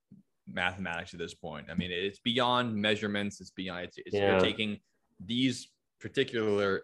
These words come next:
Speaker 1: atoms of this element, because they're radioactive, enough to kill you. And because they are so small, I mean, you can't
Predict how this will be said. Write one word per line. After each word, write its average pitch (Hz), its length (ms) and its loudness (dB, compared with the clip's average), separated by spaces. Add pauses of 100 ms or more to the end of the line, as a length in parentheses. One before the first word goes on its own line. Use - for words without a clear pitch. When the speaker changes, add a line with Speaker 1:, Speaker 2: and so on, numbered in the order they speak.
(120)
Speaker 1:
atoms 95 460 -4
of 85 100 -10
this 87 160 -10
element, 87 520 -10 (160)
because 104 240 0
they're 107 100 2
radioactive, 95 680 0 (920)
enough 123 140 0
to - 80 -8
kill 202 180 4
you. 135 100 6
And 113 240 2
because 202 240 4
they 147 180 8
are 156 220 6
so 123 200 4
small, 117 500 0
I 98 40 2
mean, 95 180 0
you 107 100 -2
can't 135 320 -2